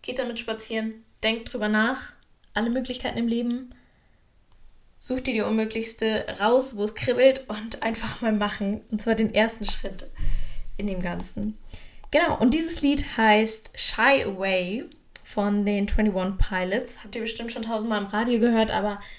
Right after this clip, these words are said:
versucht es mal mit Intention zu hören. Versucht es mal zu fühlen. <laughs> Ich will jetzt nicht wie so ein, ähm, Guru klingen, aber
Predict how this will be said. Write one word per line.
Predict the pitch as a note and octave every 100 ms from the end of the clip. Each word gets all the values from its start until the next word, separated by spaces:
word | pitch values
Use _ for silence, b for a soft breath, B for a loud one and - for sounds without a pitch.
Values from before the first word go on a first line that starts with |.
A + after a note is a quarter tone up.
| B B B -
versucht | - B3 - D4
es | -
mal | C#4
mit | C#4
Intention | - B3+ C4 C4 D4+
zu | D4+ G#3+
hören. | F#3 F3+
Versucht | G3+ C4+ D#4+
es | - -
mal | C4
zu | -
fühlen. | - B3 - - -
<laughs> | -
Ich | - -
will | -
jetzt | C4+ B3+
nicht | B3 C4
wie | B3
so | G#3+
ein, | G#3 A3 B B B B - -
ähm, | G3 F#3+ G3 G3 F#3+ G3 - - - _ - - _ - _ - - - - - - -
Guru | A3+ A3+ C4 C4 B3+ B3
klingen, | - C4+ B3+ B3
aber | G#3 G3+ G3 F#3+ F#3+ F#3